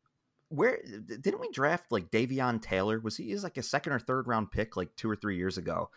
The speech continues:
And here's another guy, another linebacker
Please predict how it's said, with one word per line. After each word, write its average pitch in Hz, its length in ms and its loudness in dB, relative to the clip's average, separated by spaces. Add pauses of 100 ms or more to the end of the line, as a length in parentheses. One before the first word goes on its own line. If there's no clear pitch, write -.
(300)
And 123 120 4
here's 226 180 8
another 202 240 8
guy, 160 300 8
another 147 680 4 (420)
linebacker 107 800 2